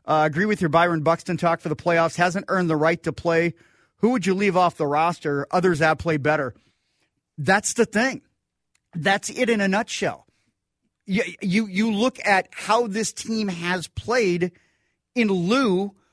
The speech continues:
of some of the injuries that they've had.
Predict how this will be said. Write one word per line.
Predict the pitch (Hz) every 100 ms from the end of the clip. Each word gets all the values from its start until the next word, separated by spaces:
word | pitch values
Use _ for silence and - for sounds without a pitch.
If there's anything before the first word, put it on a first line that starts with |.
| _ _ -
of | 202 208 190 156 - _ -
some | - 247 240
of | 220
the | 208
injuries | 254 285 254 151
that | 156 -
they've | 139
had. | 131 107